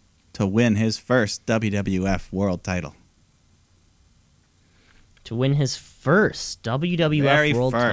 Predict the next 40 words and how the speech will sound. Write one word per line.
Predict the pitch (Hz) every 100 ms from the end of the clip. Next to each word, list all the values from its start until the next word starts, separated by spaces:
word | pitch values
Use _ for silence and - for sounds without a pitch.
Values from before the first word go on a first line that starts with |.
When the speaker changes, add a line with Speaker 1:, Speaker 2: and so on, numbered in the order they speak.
| 131
Speaker 2:
Title. | 107 92
Oh | 117
my | 80
God. | 87 98 98
So | 110
I |
Speaker 1:
So | 151
Speaker 2:
gotta | 120
Speaker 1:
this | 117
Speaker 2:
put |
a, | 101
Speaker 1:
is | 95
Speaker 2:
I |
Speaker 1:
old | 123
Speaker 2:
gotta | 127 123
Speaker 1:
Undertaker. | 120 117 127 120 117 117 - - - -
This | 104 -
is, | 104 95
he, | 95 85 - -
he's | 85
got | - 87 -
the, | 78 -
the | -
boots, | 85 120 131 -
the | 98
gloves, | 95 110 117 117
the | -
purple, | - 127 - 117
the | 104
gray. | 95 107 113 - - -
Speaker 2:
Oh | 139 180
yeah, | 175 165
and | 165
the | 165
big, | 160 160 160
uh, | 160 151 147 139 131
Speaker 1:
<laughs> |
Speaker 2:
the | 139
wide | 139 143 151 151 147
tie. | - 131 131 135 165